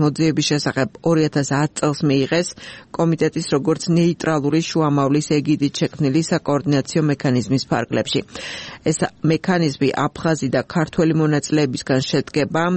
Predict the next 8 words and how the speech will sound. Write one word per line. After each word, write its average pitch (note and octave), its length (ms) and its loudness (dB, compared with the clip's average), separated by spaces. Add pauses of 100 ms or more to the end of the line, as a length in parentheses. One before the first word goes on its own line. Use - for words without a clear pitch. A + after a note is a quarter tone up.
და D3 160 2
მხოლოდ D#3 380 2 (120)
ჰუმანიტარული C#3 840 0
ფუნქცია D3 500 0
აქვს, - 240 -8
კერძოდ, D#3+ 360 0 (520)
პასუხი F3 480 0 (120)
გაეცეს D3+ 520 0